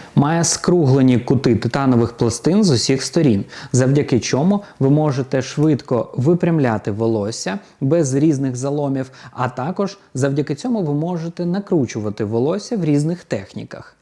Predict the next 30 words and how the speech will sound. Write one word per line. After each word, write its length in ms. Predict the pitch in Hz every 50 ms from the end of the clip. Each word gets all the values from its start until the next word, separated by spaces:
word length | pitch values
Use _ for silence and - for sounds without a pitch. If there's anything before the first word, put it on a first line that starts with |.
| _ _ -
Плойка 320 | - 151 160 143 113 143 131
для 160 | 135 139 123
волосся 460 | 117 117 107 107 123 175 - - 165
має 260 | 147 139 131 123 120
тридцять 460 | - - 147 170 185 - 233 208 185
другий 360 | 175 185 180 156 123 117 120 120
діаметр, 580 | 123 127 131 131 135 143 151 - - 190 214 - - - - - - -
випромінювання 720 | 139 147 147 175 165 165 170 170 165 156 147 139 135 135 131
інфрачервоне 920 | 131 131 135 127 - 131 123 - 135 127 123 120 123 131 135 143 143 143 - _ _ -
іде 420 | - 131 127 123 139 143 143 139 139 _ _ -
з 160 | 135 - -
обох 380 | 151 139 127 139 147 135 - 131
боків 500 | 123 135 127 - - 139 139 143 - - -
вашого 440 | 131 127 127 - - 113 - 120 117 _ -
титанового 640 | 127 123 - 131 127 123 123 120 120 117 123 113
полотна. 500 | - - 123 131 131 131 - 123 98 87 - _ _ _ _ - - - - - - _ _
А 360 | - 165 131 127 123 127 127
за 180 | 127 139 147 147
рахунок, 640 | 151 - - 180 180 175 165 156 143 - - - -
е, 260 | 147 135 139 139 135 - -
рухомої 640 | - 151 156 151 - - 156 139 127 127 123 120 117
титанової 600 | 117 127 123 127 123 120 120 117 113 117 113 113
також 360 | - 123 113 - 120 113 -
пластини 600 | - - - 127 120 - - - 151 175 190 190
ви 120 | 160 135 127
можете 380 | 123 131 135 135 131 131 131
виконувати 760 | 123 123 120 - - 147 143 135 131 127 123 120 120 - 127 123
різні 360 | 127 127 117 120 120 113 107
техніки 600 | - - 127 113 107 101 - 123 113 - - 123
накрутки. 560 | 123 127 123 135 135 131 127 - - 139